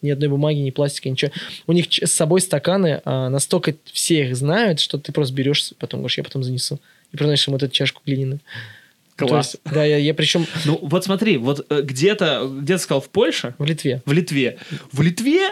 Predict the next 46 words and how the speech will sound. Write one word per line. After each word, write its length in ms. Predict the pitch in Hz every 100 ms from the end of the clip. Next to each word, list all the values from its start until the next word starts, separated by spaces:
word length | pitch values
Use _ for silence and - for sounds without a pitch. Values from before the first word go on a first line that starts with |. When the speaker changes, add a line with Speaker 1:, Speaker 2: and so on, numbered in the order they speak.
| - -
Speaker 2:
это 240 | 185 196
вообще, 480 | 175 196 - 277 165
я 220 | 160 175
совершенно 560 | 175 247 - 320 285 226
точно 440 | 254 220 - 160
в 60 | 156
это 160 | 151
верю, 560 | 147 165 254 269 185 143
и 220 | 156 156
все 240 | 156 202
там 240 | 202 170 160
классно, 560 | 151 170 208 190 151
и 20 | 143
можно 300 | 147 160 147
прямо 180 | 160
щас 200 | 160 165
поехать 280 | 165 143 135
в 80 | 127
Литву 380 | 147 143 160 214
и 60 |
там 180 | 196 139
открыть 280 | 147 - 147
такую 220 | 143 131
кофейню. 480 | 131 131 190 254 139 - - - - -
Но 100 | 139
вот 200 | 156 -
в 80 | 139
Иванове 360 | 143 196 175 135
же 80 |
прям 200 | 120 135
страшно 520 | 131 - 120 143 - 175
такую 300 | 170 165 139
штуку 260 | - 143
Speaker 1:
Да, 80 | 151
Speaker 2:
делать. 160 | 151 156
Speaker 1:
невозможно, 560 | 165 156 175 175 139
наверное. 360 | 131 131 127 135
Но 120 | 165
надо 180 | 180 180
попытаться 720 | 190 208 226 208 208 - 143 - 143 - - -
вложить 320 | 160 160 165
туда 120 | 170
душу. 380 | 160 214 165 165 151 165 - -
Просто, 300 | 202 - 190 -
э, 120 | -
ну, 320 | - 180 165